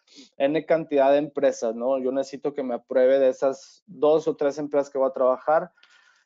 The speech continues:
eh, tres o cuatro personas", tú haces esos flujos de trabajo directo aquí, aquí puedes hacer meetings, está,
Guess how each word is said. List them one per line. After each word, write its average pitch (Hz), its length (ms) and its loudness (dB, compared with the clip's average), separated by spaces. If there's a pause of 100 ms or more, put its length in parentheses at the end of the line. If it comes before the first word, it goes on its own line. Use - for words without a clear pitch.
(140)
eh, 120 480 2
tres 131 220 0
o 127 100 -6
cuatro 135 320 -2
personas", 156 560 -2
tú 131 160 -4
haces 127 200 -4
esos 135 220 -6
flujos 135 360 -4
de 135 100 0
trabajo 127 460 0
directo 127 480 -2
aquí, 147 560 -4
aquí 127 220 -8
puedes 135 260 -4
hacer 131 280 -6
meetings, 135 760 -6
está, 139 760 2